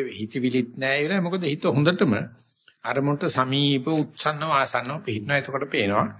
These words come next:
අරමුණ, අරමුණට භාවනා කරන හිත ලං කරලා තියාගන්න තමයි අපි ඔච්චර දන් දෙන්නේ, අපි හිල් රකින්නේ, මේ මනුස්සත් භාවයක් ලබන්නේ. ලැබුණාට පස්සේ බලන්න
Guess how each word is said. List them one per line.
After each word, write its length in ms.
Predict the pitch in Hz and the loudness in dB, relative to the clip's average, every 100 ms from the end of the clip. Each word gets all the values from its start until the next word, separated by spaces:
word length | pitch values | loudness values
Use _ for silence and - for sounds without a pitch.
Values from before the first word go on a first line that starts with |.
| - - - - - | -18 -20 -20 -20 -4
අරමුණ, 440 | 107 135 143 160 160 143 - - - - _ - _ _ _ - _ _ _ _ | 2 4 4 6 4 4 -2 -14 -18 -20 _ -20 _ _ _ -20 _ _ _ _
අරමුණට 540 | - 127 127 131 127 127 | -6 -2 0 0 0 2
භාවනා 460 | 160 120 127 139 143 | 4 4 4 4 2
කරන 220 | 139 135 | 2 0
හිත 220 | 127 143 151 120 - - _ - _ _ | 0 -2 0 0 0 -14 _ -20 _ _
ලං 260 | 117 117 160 | -2 2 2
කරලා 320 | 156 180 180 | 2 2 2
තියාගන්න 480 | 147 139 143 160 170 | 4 4 4 2 0
තමයි 240 | 160 156 160 | -4 -4 -4
අපි 140 | 151 | 0
ඔච්චර 320 | 139 - 165 | -2 -2 -4
දන් 220 | 147 127 120 | 0 -2 -2
දෙන්නේ, 500 | 120 113 113 113 113 | -10 -10 -10 -6 -4
අපි 180 | 110 123 | 0 2
හිල් 180 | 123 123 | 4 4
රකින්නේ, 560 | 120 117 120 110 113 113 | 2 0 -4 -4 -4 -2
මේ 160 | 117 | -2
මනුස්සත් 480 | 113 117 117 117 113 | -2 -2 -2 -4 -4
භාවයක් 360 | 110 107 113 113 | -2 -2 -2 -4
ලබන්නේ. 360 | 110 107 107 104 | -6 -6 -6 -4
ලැබුණාට 440 | 113 147 175 156 | -4 0 0 2
පස්සේ 380 | 120 123 - 247 | 2 0 2 2
බලන්න 380 | 175 92 85 | 2 0 -6